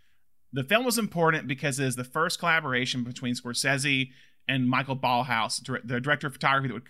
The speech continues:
that would continue to work with Scorsese for a total of seven films. Uh, Ballhaus had gained fame in Europe for shooting movies for fa-, uh, for famous direct-, famous German director, uh, Werner Werner Fassbinder.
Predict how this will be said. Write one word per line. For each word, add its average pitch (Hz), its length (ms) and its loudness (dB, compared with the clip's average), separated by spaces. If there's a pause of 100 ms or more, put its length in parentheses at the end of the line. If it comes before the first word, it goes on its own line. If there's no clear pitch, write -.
that 131 120 -6
would 113 160 -10
continue 165 260 0
to 160 80 0
work 156 100 2
with 131 140 -2
Scorsese 123 600 0 (420)
for 139 140 -4
a 127 60 -2
total 143 280 -2
of 123 80 -4
seven 135 380 0
films. 107 560 -6 (360)
Uh, 127 260 0
Ballhaus 220 600 4
had 139 140 -6
gained 151 320 0
fame 156 280 4
in 131 140 2
Europe 135 400 2
for 123 320 -2
shooting 147 380 -2
movies 131 300 0
for 123 160 -6
fa-, 139 360 -2
uh, 123 300 2
for 120 160 -8
famous 139 400 0
direct-, 127 300 -2 (120)
famous 202 280 2
German 165 280 0
director, 127 600 0 (420)
uh, 127 480 4
Werner 156 260 2
Werner 139 480 4 (460)
Fassbinder. 113 760 -2